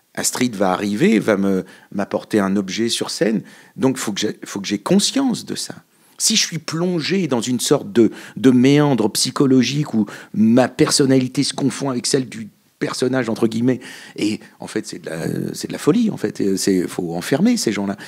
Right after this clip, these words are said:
Mais le, mais si, c'est parce que je reste conscient, je reste lucide, que je vais pouvoir accueillir Astrid, que je vais pouvoir rebondir sur ce qu'elle dit, que si Astrid jamais est un petit peu en retard,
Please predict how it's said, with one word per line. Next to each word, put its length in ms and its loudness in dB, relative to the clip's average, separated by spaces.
Mais 240 2
le, 300 2
mais 140 2
si, 460 0
c'est 220 0
parce 300 -2
que 100 2
je 140 2
reste 420 0
conscient, 520 2
je 120 0
reste 380 -2
lucide, 800 -2
que 280 2
je 160 -2
vais 120 2
pouvoir 460 -4
accueillir 420 -2
Astrid, 420 -6
que 120 2
je 100 0
vais 100 4
pouvoir 400 -4
rebondir 480 -2
sur 160 -2
ce 80 -2
qu'elle 200 0
dit, 200 -2
que 280 6
si 240 -2
Astrid 420 -4
jamais 380 -2
est 120 -4
un 80 -4
petit 140 -14
peu 140 -2
en 40 0
retard, 360 -4